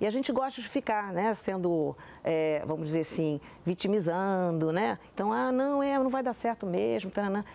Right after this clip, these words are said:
Tem pessoas que dizem até que, ah, eu prefiro achar que vai dar errado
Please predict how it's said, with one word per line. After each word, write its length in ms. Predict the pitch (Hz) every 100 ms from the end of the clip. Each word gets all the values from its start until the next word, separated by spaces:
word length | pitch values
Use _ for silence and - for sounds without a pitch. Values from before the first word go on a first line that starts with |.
| -
Tem 120 | - 311
pessoas 560 | 302 254 - 254 277
que 160 | - 254
dizem 460 | 180 214 254 233 202
até 400 | - 196 214 226 - - -
que, 480 | - 214 214 208 202 -
ah, 160 | 214
eu 80 | 208
prefiro 480 | 220 220 - 240 262
achar 300 | 247 - 175
que 100 | 175
vai 140 | 180
dar 140 | 156 156
errado 500 | 151 156 208 151